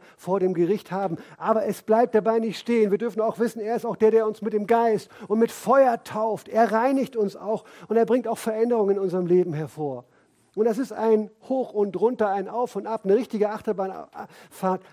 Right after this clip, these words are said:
aber es ist doch möglich. Und ich will euch hier jetzt am Ende von diesem,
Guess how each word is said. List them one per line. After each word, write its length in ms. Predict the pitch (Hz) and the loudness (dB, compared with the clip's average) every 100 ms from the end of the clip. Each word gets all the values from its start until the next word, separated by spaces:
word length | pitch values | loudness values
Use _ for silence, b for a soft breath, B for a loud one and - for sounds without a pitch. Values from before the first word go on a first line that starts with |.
| B | B
aber 240 | 170 180 | -8 -6
es 160 | 165 180 | -8 -10
ist 160 | - | -10
doch 140 | 175 151 | -10 -6
möglich. 440 | 160 165 143 123 B B B - | -4 -4 -4 -12 B B B -4
Und 120 | 196 | -2
ich 140 | - | 0
will 120 | 190 | -2
euch 180 | 196 190 | 0 -2
hier 220 | - 214 | -6 2
jetzt 220 | 190 185 202 | 2 2 -2
am 120 | 190 | -6
Ende 320 | 185 190 170 | -6 -4 -4
von 180 | 170 160 | -6 -8
diesem, 360 | 175 151 160 | -8 -8 -10